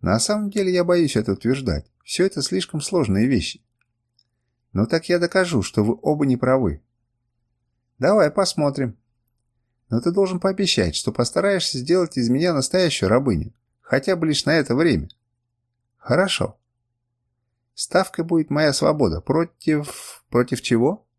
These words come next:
Против твоей. Как ты себе это представляешь?» «В течение одной недели здесь, в фургоне, когда никто не будет видеть,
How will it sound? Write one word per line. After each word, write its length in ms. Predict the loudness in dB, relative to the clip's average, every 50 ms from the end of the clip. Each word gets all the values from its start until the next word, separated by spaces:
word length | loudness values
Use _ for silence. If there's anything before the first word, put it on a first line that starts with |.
| _ _ _
Против 340 | 0 0 2 2 0 -2 -2
твоей. 440 | 2 2 4 4 4 2 0 -4 _ _ _ _ _ _ _ _ _ _ _ _ _ _ _ _ _ _ _ -4
Как 220 | -4 -4 -2 -2
ты 100 | -4 -4
себе 260 | -2 -2 0 2 2
это 140 | 2 2 0
представляешь?» 720 | -2 -2 -4 -2 0 2 2 4 4 2 0 -2 -6 -14 _ _ _ _ _ _ _ _ _ _ _ -20 -20 _ _ _ _ _ _ _ _ _ _ _ _ _ _ _ _ _ _ _ _ _ _ _
«В 20 |
течение 460 | -16 -12 -8 -4 -2 -2 2 2 2
одной 200 | 2 2 2 0
недели 420 | 2 0 0 0 2 2 4 4 2
здесь, 340 | 2 2 2 2 2 2
в 60 | 0 0
фургоне, 500 | 0 0 2 2 2 2 2 2 2 0
когда 300 | 0 0 2 2 2 0
никто 240 | -2 -2 -2 -2
не 100 | -2 0
будет 280 | 0 2 2 2 2 0
видеть, 360 | 0 -2 0 0 0 -2 -6